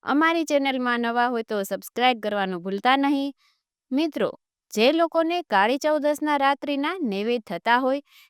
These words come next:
તેણે ઓગણીસ ઓક્ટોબર રવિવારે રાત્રે કરવાના રહેશે અને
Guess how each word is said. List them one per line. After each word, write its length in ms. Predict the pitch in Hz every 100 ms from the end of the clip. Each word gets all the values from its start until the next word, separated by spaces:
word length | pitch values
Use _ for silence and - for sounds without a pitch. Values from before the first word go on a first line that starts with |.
| _
તેણે 240 | 302 359 302
ઓગણીસ 380 | 214 220 269 330
ઓક્ટોબર 560 | - 294 - 311 302 339
રવિવારે 580 | 277 202 247 269 277 294
રાત્રે 340 | 254 202 202 196
કરવાના 480 | - 190 214 247 262
રહેશે 400 | 269 269 - 277 277 _ _ _ -
અને 200 | 302